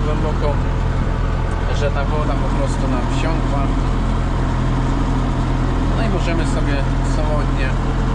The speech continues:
rozlewać. Co do rzepaku, no rzepak przezimował, e, bardzo fajnie. E,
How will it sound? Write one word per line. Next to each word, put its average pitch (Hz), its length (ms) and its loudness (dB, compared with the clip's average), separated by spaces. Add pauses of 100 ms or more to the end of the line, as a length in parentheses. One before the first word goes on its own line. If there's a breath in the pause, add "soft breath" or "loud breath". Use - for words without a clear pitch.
(460)
rozlewać. 131 540 2 (2750)
Co 190 100 2
do 185 120 2
rzepaku, 190 480 0 (120)
no - 140 0
rzepak - 260 0
przezimował, 180 680 0
e, 165 40 0 (1040)
bardzo 165 300 0 (180)
fajnie. - 400 0
E, - 40 0